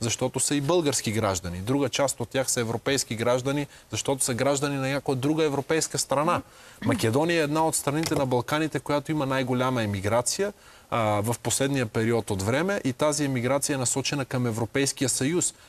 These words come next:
Тя не е насочена на друго място. Така че гражданите на Македония, съм убеден, че осъзнават много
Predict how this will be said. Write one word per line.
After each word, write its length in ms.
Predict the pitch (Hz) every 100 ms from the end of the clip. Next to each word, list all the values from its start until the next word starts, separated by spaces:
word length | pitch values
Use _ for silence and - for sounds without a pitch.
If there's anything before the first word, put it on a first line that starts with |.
| -
Тя 120 | 104
не 140 | 107
е 60 | 131
насочена 520 | 143 - 147 139 123
на 100 | 113
друго 260 | 104 110 104
място. 380 | 101 92 - - - -
Така 260 | - - 160
че 140 | -
гражданите 600 | 135 135 175 180 165 139
на 320 | 131 123 120
Македония, 520 | 113 107 113 143 180 151
съм 220 | - 127
убеден, 380 | 104 110 151 175
че 120 | 135
осъзнават 640 | - 110 104 156 170 123
много 440 | 110 120 151 190